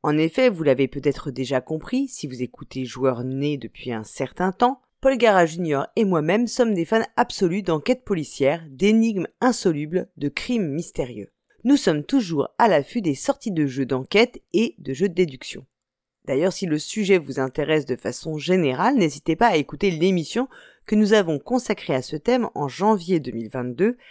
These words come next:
avec mes camarades de la Proxy Team. Je vous mettrai le lien de l'émission dans le billet de cette chronique. Je vous propose donc ce mois-ci de découvrir la gamme Detective Family, qui vous permettra de vous mettre dans la peau de détective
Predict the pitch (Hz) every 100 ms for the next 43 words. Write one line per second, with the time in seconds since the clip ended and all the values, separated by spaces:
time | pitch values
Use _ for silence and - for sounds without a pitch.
0 | - _ 247 247 - 170 143 - 226 170
1 | 170 165 202 190 - 156 - 143 - 185
2 | 247 _ - _ 165 202 240 180 151 -
3 | 220 160 151 233 170 147 214 165 - 185
4 | 202 147 131 123 139 196 165 180 202 -
5 | 139 - - - _ _ _ - 185 320
6 | 302 247 240 165 170 156 269 294 190 175
7 | 151 147 - 294 330 - 156 143 262 254
8 | 190 185 202 147 139 160 196 240 - -
9 | 147 254 226 185 - 180 143 - 156 135
10 | 131 202 254 _ _ _ - 285 220 -
11 | 269 220 - 247 294 226 151 170 233 -
12 | 160 147 143 - 247 233 143 131 240 247
13 | 190 - 160 190